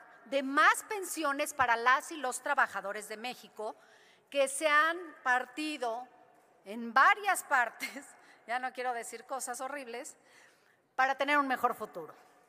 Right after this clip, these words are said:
Y por supuesto que nadie en su sano juicio podría ser cómplice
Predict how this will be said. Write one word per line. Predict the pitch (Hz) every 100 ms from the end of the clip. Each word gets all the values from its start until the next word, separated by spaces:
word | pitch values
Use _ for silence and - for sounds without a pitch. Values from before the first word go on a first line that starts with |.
| _ _ _ _ _
Y | 302
por | 359 349
supuesto | 370 539 - 523
que | 349
nadie | 302 359 453 440 392
en | 311
su | 311
sano | - 277 294
juicio | - 247 220 - 202 196 - _ _ _ _ _
podría | 285 285 392 381
ser | - 370 -
cómplice | 370 381 392 370 285 269 269 254